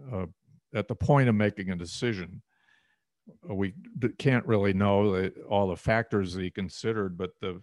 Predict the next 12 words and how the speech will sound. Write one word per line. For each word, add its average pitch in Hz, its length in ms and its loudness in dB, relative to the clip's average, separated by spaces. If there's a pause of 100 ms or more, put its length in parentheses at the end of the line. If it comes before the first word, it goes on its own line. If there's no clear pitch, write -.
(140)
the 123 120 -10
fact 143 420 -8
that 110 160 -8
the, 104 400 -2 (1200)
um, 95 680 -6 (480)
threat 135 400 0
from 113 200 -2
the 104 100 2
north 101 420 2
had 87 160 -8
been 95 140 -2
neutralized, 101 760 -4